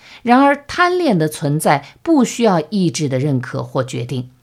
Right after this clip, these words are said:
当我们的心受到虚空邪恶的事物刺激或勾引时，贪婪就来了。主早已吩咐我们当以爱治理掌管我们的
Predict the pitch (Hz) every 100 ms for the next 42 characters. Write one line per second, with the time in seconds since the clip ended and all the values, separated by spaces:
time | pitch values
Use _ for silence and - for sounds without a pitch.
0 | _ _ _ _ _ 190 196 175 135 131
1 | 131 - 196 196 - 196 156 135 123 -
2 | 262 262 262 - 151 185 226 170 165 226
3 | 180 165 165 247 294 208 - 156 131 170
4 | 165 285 277 180 113 - 131 131 139 -
5 | - _ _ - 311 302 165 123 127 123
6 | - - 131 131 _ _ _ _ _ _
7 | _ _ _ _ _ _ 240 240 247 302
8 | 262 - 311 294 262 202 151 180 208 277
9 | 208 139 - 311 311 160 - - - 262
10 | 165 131 123 135 156 165 139 147 127 123
11 | 131